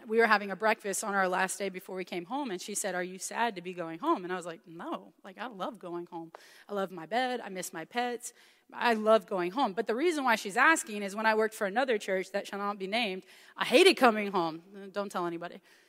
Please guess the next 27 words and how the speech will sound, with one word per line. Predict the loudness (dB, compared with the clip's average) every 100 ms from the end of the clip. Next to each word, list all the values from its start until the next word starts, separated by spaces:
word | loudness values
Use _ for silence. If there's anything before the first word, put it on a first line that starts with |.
| _ _ 6
But | 8
I | 8
would | 8
literally, | 8 10 8
I |
remember | 6 4
I | 4
would | 4
cry | -2 -4 0 0
on | -2
vacation | -4 -4 -6 -4
on | -4
my | -2 -2
last | -2 -2 -2
day | -4
when | -4
I'd | -6 -6
have | -8
to | -8
come | -16 -16
home | -12 -12 -12 -16 -18
because | -16 -10 -8
I | -6
just | -6 -8 -12 -12
liked | -2 -2 -2 -6
vacation | -8 -8 -6 -10 -10 -14 -12
more. | -12 -12 -14 -18